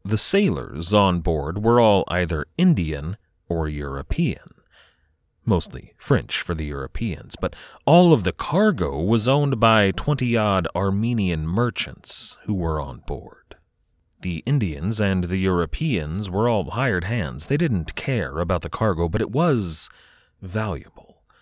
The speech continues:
There were spices and silks and calico and opium. But really, only two men on board knew just how rich a prize the Quita Merchant really was.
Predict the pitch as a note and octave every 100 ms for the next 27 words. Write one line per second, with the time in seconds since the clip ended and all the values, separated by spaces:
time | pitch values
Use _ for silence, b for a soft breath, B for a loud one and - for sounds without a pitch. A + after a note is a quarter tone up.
0 | b b b _ _ _ _ _ _ E2+
1 | D#2 - - B2+ B2+ G2+ - E2 - -
2 | - - B2 F2 - - - - A#2 A2
3 | D2+ - - - E2+ E2+ G#2+ A#2+ - -
4 | - _ _ b b b b b _ _
5 | _ _ _ - B2+ G3 F#3+ D#3+ D#3 E3
6 | D3 - - - G3 E3+ A#2 G#2 F2+ D#2+
7 | D2 E2 E2+ D#2+ G2 D3 F3+ G#2 G2+ B2
8 | D3 - - A#2 A2+ G2+ F#2+ F#2+ - D#2
9 | - - G2+ E2+ D#2 D2 F2 - - F#2+
10 | D#2 D2+ D2 C#2+ D2+ F2 D#3+ D2+ D#2 G2+
11 | - - _ - - -